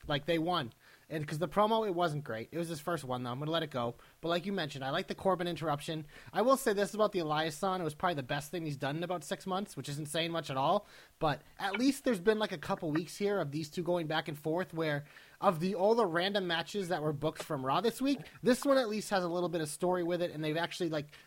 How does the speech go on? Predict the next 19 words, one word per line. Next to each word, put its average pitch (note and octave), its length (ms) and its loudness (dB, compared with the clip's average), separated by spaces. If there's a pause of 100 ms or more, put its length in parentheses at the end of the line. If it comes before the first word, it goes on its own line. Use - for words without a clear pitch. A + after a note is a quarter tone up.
they're G#3 100 2
trying, F#3+ 680 -2 (320)
and E3+ 320 -2 (160)
as E3 220 0
a D#3 40 -4
Corbin D3+ 380 -2
guy, B2+ 220 0
I'm C#3+ 120 -2
happy D#3+ 260 -2
that C#3 100 -2
he's C3+ 80 -6
getting C#3 200 -4
a C3 40 -4
one-on-one C#3 340 -2
match, C#3+ 300 -4 (200)
but F#3+ 100 4
I F#3 80 6
will B3 200 6
say, F#3+ 400 4